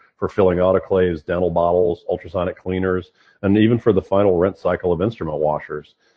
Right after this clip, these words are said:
So it eliminates time, it eliminates expense, and it also eliminates the in-, inconvenience of purchasing and storing bottled water. So the system connects directly to the city water supply and sends purified water anywhere it's needed in the Steri Center for easy use,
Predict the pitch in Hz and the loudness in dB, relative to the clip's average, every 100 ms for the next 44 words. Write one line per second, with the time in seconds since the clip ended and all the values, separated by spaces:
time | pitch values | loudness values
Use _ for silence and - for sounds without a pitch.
0 | _ - 107 110 139 127 107 - 101 98 | _ 0 4 6 6 4 2 0 -2 0
1 | 104 104 - 95 95 92 90 82 85 - | 2 -2 -2 0 0 0 -2 -6 -10 -10
2 | 92 95 95 - 95 87 117 151 98 90 | -4 -2 -2 -6 -6 0 0 0 -2 -2
3 | 95 90 90 - 82 78 _ 98 107 85 | -2 -2 -4 -6 -10 -10 _ -6 -6 -6
4 | 87 95 87 78 - 98 - 87 87 76 | -4 -2 -4 -8 -4 -4 -4 -8 -6 -6
5 | - 87 87 78 78 80 76 73 73 73 | -4 0 0 0 0 -2 -2 -2 0 0
6 | 69 - _ _ _ _ _ - 98 95 | -4 -10 _ _ _ _ _ 0 4 4
7 | 90 87 139 - 127 113 104 101 - 95 | 4 2 0 2 0 2 2 2 -2 -2
8 | 92 98 104 92 85 - 117 120 110 107 | 0 0 0 0 -2 -2 -2 2 2 2
9 | 101 104 - 101 104 110 - 87 104 87 | 2 -4 -2 0 0 -2 -4 -8 -6 -6
10 | - 113 - 98 92 92 95 95 95 101 | 0 0 2 0 4 4 4 2 0 -2
11 | 92 90 87 87 92 87 85 80 - 82 | 0 -2 -4 -4 -4 -2 -4 -8 -8 -6
12 | 85 80 85 85 - 82 90 85 87 85 | -6 -6 -8 -8 -6 -6 -4 -4 -4 -2
13 | 92 95 - | -2 -2 -8